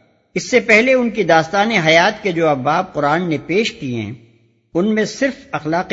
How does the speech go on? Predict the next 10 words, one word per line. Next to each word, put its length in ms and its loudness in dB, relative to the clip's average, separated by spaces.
فاضلہ 380 0
کی 100 -4
مختلف 540 -4
خصوصیات 800 -6
مختلف 520 -2
مرحلوں 460 -2
پر 180 -6
ابھرتی 500 -2
رہی 220 0
ہیں، 140 -8